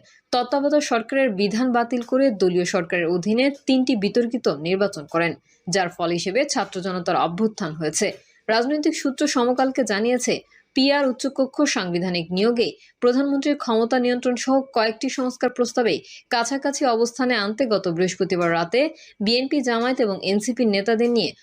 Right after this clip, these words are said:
অঘোষিত বৈঠক করে সরকার। তবে এতে কাঙ্ক্ষিত লক্ষ্যে পৌঁছানো সম্ভব হয়নি।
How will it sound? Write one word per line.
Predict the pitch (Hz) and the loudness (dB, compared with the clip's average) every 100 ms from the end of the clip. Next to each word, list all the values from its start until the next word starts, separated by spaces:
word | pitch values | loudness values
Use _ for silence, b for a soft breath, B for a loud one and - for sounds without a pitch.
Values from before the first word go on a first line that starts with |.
| b b | b b
অঘোষিত | 214 220 254 285 277 | 0 2 0 0 0
বৈঠক | 226 190 196 240 | 2 2 0 -4
করে | 226 196 | -2 -2
সরকার। | 170 147 170 151 - _ - | -2 -2 -2 -4 -8 _ -4
তবে | 175 165 | 0 0
এতে | 170 233 294 B B - | 0 0 0 B B -4
কাঙ্ক্ষিত | 233 240 294 285 | -2 -2 -2 0
লক্ষ্যে | 262 262 262 196 | 2 2 0 -2
পৌঁছানো | - 220 226 214 | 2 2 2 -6
সম্ভব | 175 160 160 156 | -4 -4 -4 -2
হয়নি। | 175 170 | -2 -2